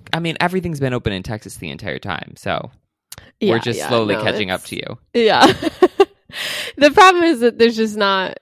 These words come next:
Speaker 2: there's not the same, like, uh, cultural, uh,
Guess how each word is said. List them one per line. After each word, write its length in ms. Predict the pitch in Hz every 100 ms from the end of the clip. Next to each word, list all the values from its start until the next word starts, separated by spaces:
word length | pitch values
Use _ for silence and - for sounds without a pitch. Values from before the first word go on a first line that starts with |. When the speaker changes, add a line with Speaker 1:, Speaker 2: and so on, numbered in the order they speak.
| 208
Speaker 2:
there's 220 | 226 233
not 160 | 226
the 80 | 214
same, 540 | 208 220 196 185 185 175
like, 280 | 180 180 -
uh, 800 | - - - - - 113 110 107 -
cultural, 1200 | - 214 - - 190 185 185 180 175 80 67 64 50
uh, 1300 | 151 110 98 71 76 67 78 90 87 85 92 98 104